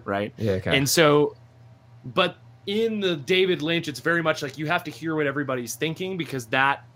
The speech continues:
Speaker 1: is why they're doing the things they're doing, and that's why they're treating, like, they're like, "We have to really clue in why everybody thinks Paul is a messiah."
Speaker 2: Mm-hmm.
Speaker 1: So we really gotta play up his ability.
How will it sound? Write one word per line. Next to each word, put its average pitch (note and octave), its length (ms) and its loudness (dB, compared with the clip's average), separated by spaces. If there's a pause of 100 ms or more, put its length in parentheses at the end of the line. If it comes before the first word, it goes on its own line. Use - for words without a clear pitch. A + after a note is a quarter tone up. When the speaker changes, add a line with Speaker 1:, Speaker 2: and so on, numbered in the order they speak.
(180)
Speaker 1:
is B2+ 180 -6
why B2+ 380 0
they're A#2+ 140 -2
doing C3+ 400 -2
the A#2 80 -4
things B2+ 320 -4
they're A2+ 140 -4
doing, F3 500 2 (320)
and A#2+ 160 -2
that's C3 280 -2
why C3+ 300 0
they're C3 180 -2
treating, C3 460 -6
like, B2 220 -4
they're C3 120 -2
like, A2+ 200 -2 (360)
"We B2+ 160 0
have G3 220 2
to F#3 80 0
really D3+ 400 2
clue D3 360 0
in E3 240 0 (140)
why B2+ 400 2
everybody B2 420 -2
thinks A#2 340 -8
Paul G#2+ 440 -2
is G2+ 200 -8
a F#2 400 -6 (100)
messiah." F#2 600 -4 (300)
Speaker 2:
Mm-hmm. G2+ 420 -6
Speaker 1:
So A#2 220 2
we B2 180 0
really D3 460 4
gotta B2 260 2
play B2 300 -2
up A#2 160 -2
his G#2 140 -6
ability. A2+ 720 0